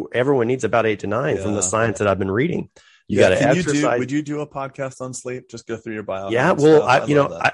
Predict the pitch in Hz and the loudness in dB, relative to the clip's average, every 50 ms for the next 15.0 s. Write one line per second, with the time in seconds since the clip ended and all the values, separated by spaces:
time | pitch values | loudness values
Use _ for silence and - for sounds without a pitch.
0 | - _ _ 123 151 165 180 185 139 120 127 123 - _ 120 117 - - - 110 | -2 _ _ 0 2 2 2 0 0 0 0 -2 0 _ -2 -2 -2 -2 0 0
1 | 123 135 127 120 107 - 160 123 110 90 104 110 98 - 107 - - - 92 92 | 0 2 0 -2 -2 0 0 0 0 -2 -2 -2 -2 -2 -4 -4 -4 -4 -2 -2
2 | 98 87 _ _ _ _ _ _ _ _ _ _ _ _ - - - - - 104 | -4 -4 _ _ _ _ _ _ _ _ _ _ _ _ -18 -12 -6 -2 0 2
3 | 107 104 101 101 98 - - - - - - _ _ _ _ _ - - 117 113 | 2 2 2 0 -4 -8 -16 -20 -20 -20 -20 _ _ _ _ _ -4 -2 0 2
4 | 110 107 101 101 98 98 - _ _ - 113 113 107 95 110 101 87 110 107 107 | 2 2 2 0 -2 -4 -6 _ _ 0 2 2 2 2 -2 -2 0 0 2 2
5 | 110 110 104 - - - - - _ - 98 101 101 101 98 95 95 101 104 - | 2 2 0 -2 -8 -14 -14 -14 _ -6 -4 -4 -2 -2 -4 -4 -4 -6 -8 -8
6 | - 107 - - - - 101 104 101 95 98 - 95 92 95 98 98 95 90 - | -8 -10 -10 -12 -8 -4 -2 -2 0 -2 -2 -4 -4 -6 -4 -4 -4 -6 -6 -8
7 | - 98 101 95 92 98 95 98 92 90 87 110 107 98 98 98 98 - - 113 | -6 -6 -6 -6 -6 -6 -4 -4 -6 -6 -6 -6 -6 -6 -6 -8 -12 -6 -6 -6
8 | 104 - 101 98 - 98 - 110 107 110 - - 117 107 98 98 - 107 - 95 | -6 -6 -8 -8 -8 -8 -6 -6 -8 -8 -8 -10 -12 -12 -12 _ -16 -16 -14 -14
9 | 101 98 98 95 92 98 95 98 98 92 - _ - 104 101 - - 139 143 135 | -12 -12 -12 -12 -12 -12 -10 -10 -12 -14 -14 _ -16 -16 -16 -8 -4 -4 -4 -2
10 | - 127 113 98 104 107 101 95 - - _ - 101 101 98 98 95 92 87 85 | -2 -2 -2 -2 0 -2 -2 -2 -4 -10 _ -8 -6 -4 -4 -4 -4 -6 -8 -12
11 | _ _ _ _ _ _ _ _ _ _ _ _ _ - - 76 76 87 95 101 | _ _ _ _ _ _ _ _ _ _ _ _ _ -20 -16 -14 -10 -8 -4 -4
12 | 104 101 98 95 - 120 113 - 131 - - - 120 113 117 - - 104 101 101 | -4 -4 -4 -6 -6 -8 -4 -2 -2 -2 -2 -2 -4 -4 -4 -6 -6 -6 -4 -4
13 | 101 98 95 - - - 98 95 113 101 101 98 - 107 113 101 104 117 107 107 | -4 -4 -6 -10 -10 -8 -6 -6 -6 -6 -6 -6 -6 -6 -6 -6 -6 -6 -6 -6
14 | 117 98 - 139 156 147 135 107 117 107 - 131 123 104 90 - - - - | -8 -6 -2 0 0 0 0 -2 -6 -2 0 0 0 0 -2 -6 -10 -14 -16